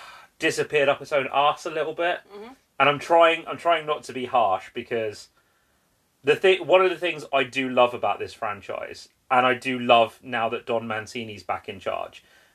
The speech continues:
Speaker 1: is that he has a lot of creative control, and obviously he wants to tie everything together. So I, I do like that aspect of it, that he basically just goes, "You know what, fuck it, we're just gonna do this, this and this,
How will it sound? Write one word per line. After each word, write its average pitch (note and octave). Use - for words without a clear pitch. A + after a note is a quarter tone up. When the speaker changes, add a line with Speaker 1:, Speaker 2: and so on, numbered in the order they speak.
Speaker 1:
is C3+
that B2+
he B2
has A#2+
a A#2
lot B2
of B2
creative A2+
control, G#2
and A2+
obviously A2
he A#2
wants A#2
to A2
tie A2+
everything A2+
together. G#2+
So G#2+
I, C3+
I D3
do D3+
like C#3+
that B2+
aspect -
of G#2
it, G#2+
that G#2+
he A#2
basically A2+
just G#2+
goes, G2+
"You C#3+
know C3+
what, G#2+
fuck -
it, F#2+
we're G2+
just G2+
gonna G#2
do G#2+
this, B2+
this G#2+
and G#2
this, G2